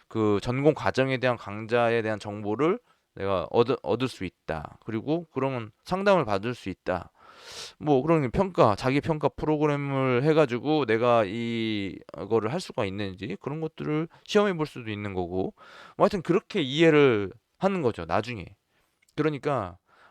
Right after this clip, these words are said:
완-, 완전하게 이 모든 것을 외우는 것이 아니라, 어, 최소한의 그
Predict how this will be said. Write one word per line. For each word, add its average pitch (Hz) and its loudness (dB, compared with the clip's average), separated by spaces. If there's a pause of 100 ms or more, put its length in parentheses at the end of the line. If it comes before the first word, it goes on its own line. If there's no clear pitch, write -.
완-, 180 -4 (140)
완전하게 180 2
이 139 0
모든 131 -2
것을 135 0
외우는 123 0
것이 107 -6
아니라, 90 -6 (640)
어, 107 0
최소한의 185 4
그 101 0